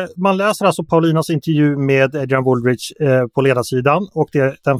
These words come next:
första är en serie sommarsamtal som kommer publiceras där. Hörrni, vi ska gå vidare. Eh, jag tänkte att Mattias, du ska få ta dagens sista ämne och det är ju då, eh, midsommar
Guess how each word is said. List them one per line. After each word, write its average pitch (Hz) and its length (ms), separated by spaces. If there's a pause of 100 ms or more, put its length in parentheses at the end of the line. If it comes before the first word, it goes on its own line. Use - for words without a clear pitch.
första 139 320
är 131 100
en 127 140
serie 120 380
sommarsamtal 117 1200 (220)
som 117 220
kommer 117 180
publiceras 113 400
där. - 120 (760)
Hörrni, 226 140
vi 247 100
ska 247 100
gå 233 120
vidare. 233 580 (200)
Eh, 180 60
jag 180 240
tänkte 196 220
att 185 180
Mattias, 190 580
du 170 120
ska 160 140
få 151 80
ta 151 360
dagens 135 500
sista 143 480
ämne 131 360 (140)
och 139 140
det 147 140
är 156 80
ju 147 140
då, 135 240 (240)
eh, 131 260
midsommar 196 680